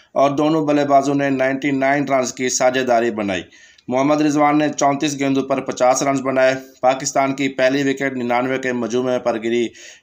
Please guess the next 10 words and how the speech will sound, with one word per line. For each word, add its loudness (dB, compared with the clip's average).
जबकि 0
दूसरी 0
विकेट -2
भी 0
निन्यानवे 0
रन 2
पर 4
ही -2
गिर -2
गई। -2